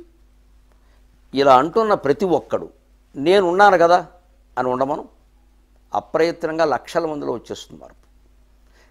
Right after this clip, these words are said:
ఈ దేశంలో ఎప్పుడు మార్పు ఎలా వస్తుందంటే చాలా నెమ్మదిగా మొదలవుతుంది. భారతదేశ స్వభావం అది. చాలా నెమ్మదిగా. ముందు మార్పు కోసం కృషి చేస్తున్న వ్యక్తినే,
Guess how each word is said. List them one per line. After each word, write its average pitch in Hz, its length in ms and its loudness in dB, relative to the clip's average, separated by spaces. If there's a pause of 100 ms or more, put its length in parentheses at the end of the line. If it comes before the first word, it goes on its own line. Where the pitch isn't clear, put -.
ఈ 110 100 -8
దేశంలో 160 520 -4
ఎప్పుడు 147 320 -4
మార్పు 127 360 -4
ఎలా 123 140 0
వస్తుందంటే 107 500 -8 (140)
చాలా 135 140 0
నెమ్మదిగా 156 580 -6
మొదలవుతుంది. 107 560 -6
భారతదేశ 117 500 -6
స్వభావం 98 520 -8
అది. 65 120 -20 (440)
చాలా 165 220 2
నెమ్మదిగా. 120 480 -6
ముందు 139 480 -8 (320)
మార్పు 156 360 0
కోసం 156 280 -2
కృషి 139 320 -8
చేస్తున్న 143 280 -6
వ్యక్తినే, 123 480 -4